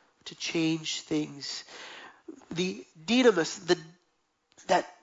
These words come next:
power of God and his ability to act and to do things. Here's a key point. And if, if you don't hear anything else I say tonight, please hear me.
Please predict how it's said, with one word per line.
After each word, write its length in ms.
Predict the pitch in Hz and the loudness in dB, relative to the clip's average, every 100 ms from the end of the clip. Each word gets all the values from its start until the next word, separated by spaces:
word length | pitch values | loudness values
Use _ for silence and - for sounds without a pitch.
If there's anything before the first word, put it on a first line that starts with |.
| _ - | _ -2
power 540 | - - 233 247 220 | 0 2 4 4 4
of 260 | 190 175 165 | 4 0 0
God 540 | 185 196 175 143 139 135 - _ _ _ _ - - | 6 8 8 6 2 -2 -16 _ _ _ _ -20 -10
and 100 | 147 | -6
his 260 | 151 175 170 | -2 -2 -2
ability 800 | 147 147 175 208 190 156 139 131 - _ _ _ _ _ _ _ _ _ | -4 -4 -2 2 2 0 -4 -8 -16 _ _ _ _ _ _ _ _ _
to 200 | - - | -8 0
act 380 | 143 - - - - - _ _ _ _ - | 0 0 -8 -16 -16 -20 _ _ _ _ -14
and 100 | - | -10
to 80 | |
do 180 | 143 139 | -6 -6
things. 600 | 135 135 127 - - - - _ _ _ _ _ _ _ _ _ _ _ _ _ - _ _ _ _ - _ _ _ _ _ _ _ _ _ _ - | -6 -8 -10 -12 -12 -14 -18 _ _ _ _ _ _ _ _ _ _ _ _ _ -20 _ _ _ _ -20 _ _ _ _ _ _ _ _ _ _ -2
Here's 220 | 202 196 | 0 0
a 40 | |
key 240 | 190 196 180 | -2 -2 -4
point. 300 | - 160 160 | 0 4 6
And 100 | 185 | 4
if, 300 | 196 - 185 | 2 -4 -6
if 200 | - 202 | -4 2
you 480 | 262 294 294 269 190 | 4 6 4 0 2
don't 320 | 240 226 - | 2 2 0
hear 480 | - 208 202 185 - - _ _ _ _ - - _ _ _ _ _ - - - | -4 2 4 2 0 -8 _ _ _ _ -20 -20 _ _ _ _ _ -20 -20 0
anything 340 | 185 214 214 190 | 2 4 4 4
else 220 | 170 - | 2 -2
I 60 | |
say 240 | 160 - 156 | -4 -4 -4
tonight, 400 | - 156 147 - | -2 -2 -2 -6
please 340 | - 190 180 | -6 -4 -4
hear 400 | - - 190 196 | -6 -8 -6 -6
me. 240 | 156 156 | -4 -8